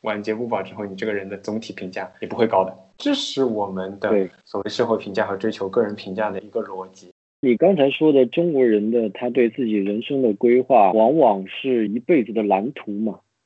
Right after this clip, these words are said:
Speaker 2: 尽管这个蓝图他能走到哪里，这是现实问题。就像一般的父母对自己的孩子，他规划可能要读小学、中学、大学，然后找一个好工作，然后结婚生子，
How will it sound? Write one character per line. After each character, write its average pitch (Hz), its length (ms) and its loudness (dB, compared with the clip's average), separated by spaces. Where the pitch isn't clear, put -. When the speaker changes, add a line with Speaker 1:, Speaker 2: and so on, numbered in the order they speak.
Speaker 2:
尽 151 140 0
管 113 260 2
这 123 120 -8
个 127 60 4
蓝 110 180 4
图 117 120 -2
他 127 140 -2
能 120 220 -2
走 101 160 0
到 127 100 4
哪 107 240 2
里， 104 300 2
这 123 100 0
是 101 220 -4
现 135 180 4
实 107 140 -6
问 110 180 0
题。 95 220 -14
就 151 120 4
像 117 420 0
一 156 100 -4
般 127 300 4
的 123 100 6
父 143 220 0
母 92 240 -2
对 117 240 0
自 143 100 4
己 117 140 0
的 113 280 0
孩 120 260 2
子， 135 120 0
他 127 180 2
规 135 200 4
划 123 180 4
可 117 140 -6
能 117 120 -2
要 123 100 0
读 123 120 -6
小 110 220 -6
学、 113 220 -4
中 131 220 -4
学、 113 200 0
大 110 220 4
学， 107 260 -4
然 107 100 -6
后 120 80 -4
找 110 160 2
一 117 80 0
个 123 80 -2
好 104 160 -2
工 123 180 -2
作， 127 120 0
然 113 100 -2
后 120 60 -2
结 117 180 -2
婚 135 180 -4
生 139 220 -6
子， 104 160 -10